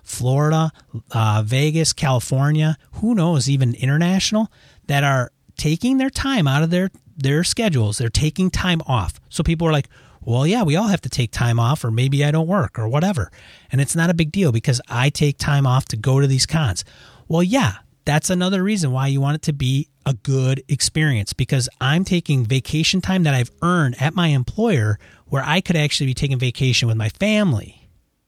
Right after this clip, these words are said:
and I'm sacrificing it to there. My wife's like, "Yeah, go ahead. Go have a good time." So that's an, you know, so that's that.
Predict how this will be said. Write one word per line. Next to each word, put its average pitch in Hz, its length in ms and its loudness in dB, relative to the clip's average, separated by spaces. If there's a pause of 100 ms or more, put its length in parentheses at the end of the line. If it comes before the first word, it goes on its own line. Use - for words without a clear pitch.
(400)
and 131 160 -4
I'm 127 140 0
sacrificing 147 800 0
it 117 120 -4
to 113 80 -2
there. 160 200 2
My 117 160 0
wife's 120 300 0
like, 113 200 0 (380)
"Yeah, 226 180 2
go 165 160 2
ahead. 180 380 0
Go 120 140 0
have 143 200 2
a 160 40 -4
good 175 180 0
time." 208 360 -2 (840)
So 165 220 2
that's 196 280 2
an, 151 160 2 (220)
you 143 100 2
know, 127 160 4
so 151 160 -2
that's 160 280 2
that. 101 220 -2